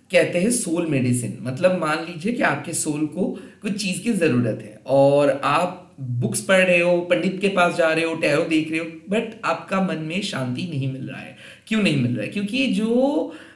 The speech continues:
मेडिसिन का तलाश है, वो मेडिसिन आपको नहीं मिल रहा था। एकमात्र गुणतंत्रिका माँ आपके सात्विक, तामसिक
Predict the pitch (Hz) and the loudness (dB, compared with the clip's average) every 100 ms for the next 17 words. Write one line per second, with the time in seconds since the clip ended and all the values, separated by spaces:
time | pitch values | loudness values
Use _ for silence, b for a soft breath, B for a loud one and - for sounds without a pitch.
0 | - 156 151 175 - 254 254 254 247 - | -4 0 2 2 0 0 0 2 2 2
1 | 131 135 190 190 170 240 226 143 147 190 | 2 4 2 0 -4 0 0 2 0 0
2 | 240 240 240 247 220 220 214 165 135 123 | 2 0 2 0 2 0 0 0 -2 -4
3 | 117 - 180 240 269 269 220 - 139 123 | -8 -10 -2 0 0 0 -2 -2 -2 0
4 | 156 220 247 196 175 143 127 120 139 247 | 0 0 0 0 -2 -4 -2 0 0 -2
5 | B B B B 147 160 170 - 180 180 | B B B B 0 2 2 -4 -6 -4
6 | - 135 135 151 247 - - - 135 123 | -2 -2 -2 -2 -2 -4 -8 -2 2 2
7 | 123 - - - | 0 -2 -4 -10